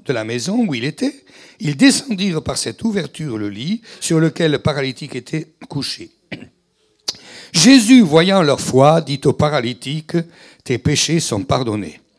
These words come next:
Il y avait là quelques scribes qui étaient assis et qui se disaient au-dedans d'eux, « Comment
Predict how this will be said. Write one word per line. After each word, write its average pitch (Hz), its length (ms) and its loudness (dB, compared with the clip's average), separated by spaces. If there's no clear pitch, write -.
Il 98 120 -6
y 85 60 -4
avait - 160 -10
là 147 160 0
quelques - 320 -6
scribes 233 460 4
qui - 140 -6
étaient - 280 -6
assis 220 480 -2
et 151 80 0
qui - 160 -6
se - 120 -2
disaient 117 280 2
au-dedans 131 380 4
d'eux, « 101 260 -2
Comment 143 520 6